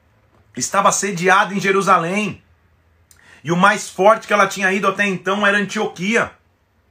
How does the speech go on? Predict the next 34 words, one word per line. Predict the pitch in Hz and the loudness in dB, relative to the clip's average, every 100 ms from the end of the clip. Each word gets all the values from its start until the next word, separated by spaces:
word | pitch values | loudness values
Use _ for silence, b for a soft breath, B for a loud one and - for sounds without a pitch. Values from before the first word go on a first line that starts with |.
| _ - B B B | _ -20 B B B
Agora | - 143 202 190 | -2 2 4 4
Barnabé | 135 202 214 190 143 202 | 2 2 2 -2 0 -2
e | 208 | -2
Saulo | - 170 208 202 - B | -2 0 0 -2 -8 B
vão | 101 180 208 | -10 -6 -6
pra | 196 | -4
uma | 208 | -4
primeira, | - 190 196 208 175 | -4 -4 -4 -4 -6
um | |
primeiro | 175 185 196 208 | -8 -4 -4 -4
empreendimento | - 196 196 175 190 214 208 185 - | -2 -4 -2 -4 -4 -6 -8 -12 -14
missionário | 139 208 - 208 170 180 208 160 | -8 -6 -4 -4 0 0 0 -4
de | 190 | -8
viagem. | 175 220 180 175 214 196 175 190 123 92 _ b b b b | -6 -2 2 2 2 0 -4 -6 -8 -14 _ b b b b
Não | 135 202 | -2 -2
tem | 196 214 220 | -2 -2 2
avião, | 220 185 190 170 202 208 | 0 0 -2 0 0 -2
eles | 160 143 | -4 -6
têm | - 202 | -6 -4
que | - | -2
sair | 180 190 | -2 -2
pegando | 185 170 190 151 | -4 -2 -2 -4
barco, | 113 151 180 185 180 | -2 2 2 2 -2
andando | 151 147 180 | -4 -2 -4
por | 165 170 | -4 -6
estradas, | 143 - 143 156 170 175 - B B B | -6 -8 0 2 2 -4 -10 B B B
tudo | 208 247 190 | -2 0 -2
pra | 202 196 | -2 -2
que | 214 | 0
o | |
evangelho | 226 196 202 156 127 180 208 208 | 0 0 -2 -4 -4 -2 -2 -4
pudesse | 175 165 190 - | -6 -4 -2 -2
ser | 214 214 | -4 -4
pregado. | 202 151 160 202 160 110 | -4 2 2 2 0 -10